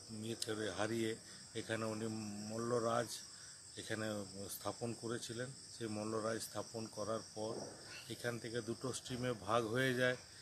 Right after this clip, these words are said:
এবং একটা স্ট্রিম চলে যায়, আহ, বিষ্ণুপুরে এবং একটা ঝাড়গ্রামে রয়ে যায়। আর ঝাড়গ্রামের, ঝাড়গ্রামে মল্লরাজের আরেকটা স্ট্রিম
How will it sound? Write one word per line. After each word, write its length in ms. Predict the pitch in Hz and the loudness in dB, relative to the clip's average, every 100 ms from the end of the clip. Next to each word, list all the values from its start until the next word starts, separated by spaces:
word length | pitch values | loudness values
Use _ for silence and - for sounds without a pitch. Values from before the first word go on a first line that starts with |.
| - - | -12 -6
এবং 220 | 107 110 110 | 2 4 4
একটা 260 | - 123 | 2 -2
স্ট্রিম 320 | - - 117 | -2 -2 -2
চলে 320 | 113 120 117 117 | -2 -2 0 2
যায়, 200 | 113 110 | 2 2
আহ, 1500 | - - - - - - - 110 110 104 101 101 101 95 95 | -4 -14 -14 -14 -14 -14 -10 -6 -4 -4 -6 -6 -6 -6 -4
বিষ্ণুপুরে 640 | 117 - - 127 127 120 120 | 0 0 0 -4 0 2 4
এবং 320 | 110 110 113 | 4 4 2
একটা 240 | 107 - 101 | 0 -4 -6
ঝাড়গ্রামে 500 | 92 101 104 104 101 | -2 0 0 0 0
রয়ে 280 | 92 95 | -2 -4
যায়। 160 | 87 85 - - - - - - - | -6 -8 -10 -14 -12 -12 -12 -6 2
আর 160 | 117 117 113 | 4 4 6
ঝাড়গ্রামের, 500 | 127 131 139 143 143 127 - - 123 | 6 8 6 6 4 2 -8 -6 0
ঝাড়গ্রামে 540 | 123 123 139 139 139 | 2 6 6 6 4
মল্লরাজের 720 | 131 131 135 135 131 123 135 123 - - - - 110 | 4 4 6 6 6 6 2 2 -6 -8 -8 -2 6
আরেকটা 480 | 127 160 - 165 | 10 10 10 6
স্ট্রিম 420 | - - 143 135 | 4 4 2 2